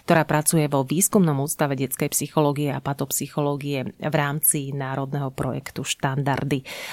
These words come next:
Okrem iného sa venuje lektorstvu, coachingu, mentoringu, facilitácii, ako i konzultantskej činnosti v oblasti ľudských zdrojov.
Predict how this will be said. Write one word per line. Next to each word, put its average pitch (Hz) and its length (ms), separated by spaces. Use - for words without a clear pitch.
Okrem 151 320
iného 147 240
sa 147 240
venuje 139 400
lektorstvu, 151 1120
coachingu, 151 720
mentoringu, 143 800
facilitácii, 139 1200
ako - 400
i 147 240
konzultantskej 151 960
činnosti 139 640
v 143 320
oblasti 139 480
ľudských 143 560
zdrojov. 131 400